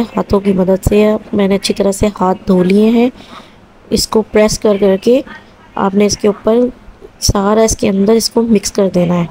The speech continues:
यानी सारी जो भी nuts हैं इसके अंदर adjust हो जाएं, बिल्कुल भी ये बाहर ना आए, बिल्कुल completely ये इस तरह से shape बन जाएगी इसकी। आपने समझ लें एक तरह से इसको हल्के हाथों से गूंदना है,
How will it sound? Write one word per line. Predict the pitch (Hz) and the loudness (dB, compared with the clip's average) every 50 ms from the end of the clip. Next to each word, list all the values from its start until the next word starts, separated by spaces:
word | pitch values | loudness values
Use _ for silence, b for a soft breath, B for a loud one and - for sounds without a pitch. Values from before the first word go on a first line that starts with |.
| B B B B B B B - 208 | B B B B B B B -6 -2
यानी | 202 208 202 196 220 220 | 0 2 2 2 2 0
सारी | - - - 202 196 202 208 208 226 233 233 220 214 214 - - - | -2 -2 -2 0 2 2 4 4 4 4 2 0 -2 -6 -8 -6 -2
जो | 190 202 208 202 | 2 2 2 4
भी | 202 208 | 2 2
nuts | 196 190 196 214 - - - | 2 2 2 0 0 -2 -2
हैं | 220 220 | 0 0
इसके | 220 214 - - 208 | 0 0 0 0 0
अंदर | 202 196 190 190 202 208 | 2 2 2 2 2 2
adjust | - - 196 175 180 196 202 208 - - 208 | 2 0 -2 0 2 0 0 0 0 0 0
हो | 196 185 | 0 2
जाएं, | 185 196 202 214 220 B B B B B - | 2 0 0 0 -2 B B B B B -2
बिल्कुल | 202 196 190 - 214 214 202 | 0 0 0 2 2 2 2
भी | 208 208 214 | 4 4 4
ये | 233 220 | 2 2
बाहर | 190 214 208 190 190 196 196 | 2 0 0 2 2 2 2
ना | 196 196 185 | 2 0 0
आए, | 180 170 170 170 - - B B B B B B B B - - - - - - - - - - - - 180 | 0 0 -2 -6 -8 -12 B B B B B B B B -20 -20 -20 -20 -20 -20 -20 -20 -20 -20 -12 -4 0
बिल्कुल | 190 220 226 220 220 - - - 247 240 247 240 | 0 2 2 0 -2 -4 0 0 2 2 2 0
completely | - 226 214 202 196 208 202 202 208 202 214 214 214 220 | 2 2 2 2 2 2 2 2 2 2 2 2 2 4
ये | 220 220 220 214 | 4 4 4 4
इस | 214 214 - - | 2 0 -2 -2
तरह | - 214 202 208 202 196 | -2 -2 0 0 0 0
से | - - 220 208 | 2 0 0 0
shape | - - 196 196 196 185 - | 2 2 2 2 0 0 -4
बन | 190 175 | -2 0
जाएगी | 180 196 196 196 208 214 214 | 2 2 2 2 2 0 -2
इसकी। | 208 - - 226 220 214 | -2 0 0 2 2 2
आपने | 202 202 208 214 214 | 2 0 0 -2 -2
समझ | - 214 196 196 190 | -2 0 0 0 2
लें | 202 208 202 | 2 2 2
एक | 202 202 | 2 0
तरह | - 202 202 208 | 0 0 0 2
से | 202 214 | 0 0
इसको | 196 - - 214 208 | -2 -2 0 0 0
हल्के | 202 190 196 - 208 | 0 0 0 0 0
हाथों | 202 196 185 - - | 0 0 0 -2 -2
से | 208 - 233 | -2 -2 -2
गूंदना | 208 190 180 180 175 180 196 | 0 2 2 2 2 2 0
है, | 202 214 247 | 0 0 -2